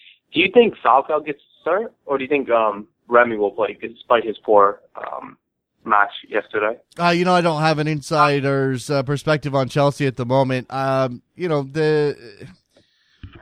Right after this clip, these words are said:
Speaker 2: I think Mourinho, I mean, he may take a chance on Falcao only because he need, he's going to need Falcao at various points. I mean,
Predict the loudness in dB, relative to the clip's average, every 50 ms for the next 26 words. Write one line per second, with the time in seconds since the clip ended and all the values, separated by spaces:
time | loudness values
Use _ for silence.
0 | -20 _ _ _ _ _ _ -20 -20 -20 _ -20 -20 -20 -20 -4 0 2 2 2
1 | 2 4 4 4 4 4 2 2 2 2 4 4 4 4 4 4 2 4 2 0
2 | 0 0 0 0 2 0 2 2 2 0 2 4 4 4 4 4 2 2 2 2
3 | 0 -2 -4 -6 -8 -4 -2 -2 -2 0 -2 -4 -4 -4 -4 -2 -2 -4 -2 0
4 | 0 0 0 0 -2 -2 -2 -2 0 0 0 0 -2 -2 2 2 4 4 2 2
5 | 2 2 4 4 2 2 0 0 0 0 0 0 -2 -4 -6 -4 -4 -4 -4 -6
6 | -8 -8 -6 -4 -2 -2 -2 -4 -6